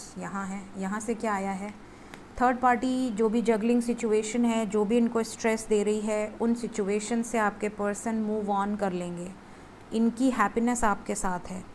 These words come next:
साथ ही साथ ये आपके लिए stand लेंगे, इस relationship के लिए stand लेंगे।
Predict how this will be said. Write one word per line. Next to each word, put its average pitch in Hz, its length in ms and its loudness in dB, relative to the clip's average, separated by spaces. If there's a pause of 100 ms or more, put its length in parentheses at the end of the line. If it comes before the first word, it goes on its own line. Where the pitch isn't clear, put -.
(600)
साथ 220 300 2
ही 277 100 2
साथ 240 380 2
ये 233 380 2 (140)
आपके 214 360 4
लिए 240 260 4
stand 208 420 0
लेंगे, 208 380 -2 (260)
इस 208 200 -6
relationship 214 800 0
के 220 60 -2
लिए 214 160 0
stand 196 360 -4
लेंगे। 190 360 -4